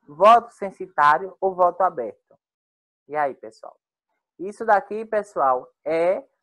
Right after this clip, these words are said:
uma característica típica de quê? Qual é a opção que vocês marcariam? Quem marcou a letra A está errada. Não é o voto se-, o voto secreto não existe na República Velha. O voto secreto só vai existir, olha, depois de muito tempo.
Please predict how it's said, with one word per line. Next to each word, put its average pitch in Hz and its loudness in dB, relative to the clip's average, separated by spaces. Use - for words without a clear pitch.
uma 185 -6
característica 196 -2
típica 185 -10
de 180 -10
quê? 202 -8
Qual 190 4
é 196 2
a 190 4
opção 185 -6
que 180 -18
vocês 175 -14
marcariam? 175 -4
Quem 202 -6
marcou 214 0
a - 4
letra 175 -2
A 127 0
está 131 -6
errada. 123 -2
Não 135 -10
é 156 -2
o 185 -4
voto 147 -2
se-, 131 -8
o 139 -8
voto 147 -2
secreto 139 -6
não 165 -4
existe 208 -10
na 151 -4
República 127 -6
Velha. 107 -8
O 127 -12
voto 151 2
secreto 156 0
só 165 -2
vai 165 2
existir, 175 -4
olha, 180 2
depois 220 2
de 190 -10
muito 165 -12
tempo. 123 -10